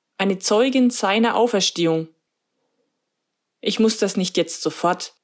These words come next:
Ich kann mir die Zeit nehmen, mich erstmal wirklich zu vergewissern. Ich kann mit allen meinen Sinnen im Hier und Jetzt ankommen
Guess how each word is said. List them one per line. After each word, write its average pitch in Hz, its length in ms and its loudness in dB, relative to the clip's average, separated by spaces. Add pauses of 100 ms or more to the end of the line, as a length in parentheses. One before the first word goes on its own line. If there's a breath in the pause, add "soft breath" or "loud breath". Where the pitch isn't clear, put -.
(840)
Ich - 220 -4
kann 240 180 2
mir 247 100 4
die 226 120 -2
Zeit 220 400 0
nehmen, 254 540 2 (420 soft breath)
mich 220 200 -2
erstmal 233 500 0
wirklich 240 420 0
zu 240 120 -2
vergewissern. 208 840 0 (1120)
Ich - 160 -8
kann 240 260 2
mit - 260 0
allen 262 420 4
meinen 220 340 2
Sinnen 254 680 2
im 214 160 2
Hier 254 440 2
und 226 140 2
Jetzt 214 320 -2
ankommen 180 680 0